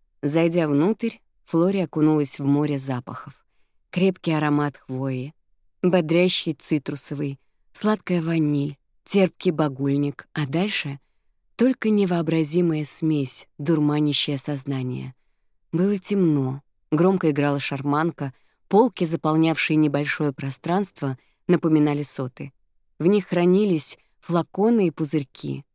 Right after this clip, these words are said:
бутылки и склянки, мешки с травами, ящики с мылом, колбы и мензурки, словно из химической лаборатории. Хозяин всего этого богатства возился за прилавком,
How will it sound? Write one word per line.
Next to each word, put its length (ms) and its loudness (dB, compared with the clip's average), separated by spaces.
бутылки 680 -2
и 80 -2
склянки, 640 -8
мешки 420 2
с 80 -4
травами, 640 -4
ящики 520 -2
с 120 -4
мылом, 400 -2
колбы 640 2
и 100 2
мензурки, 680 -2
словно 540 0
из 120 -2
химической 600 -2
лаборатории. 760 -6
Хозяин 420 4
всего 340 0
этого 320 0
богатства 600 0
возился 560 0
за 140 -2
прилавком, 680 -4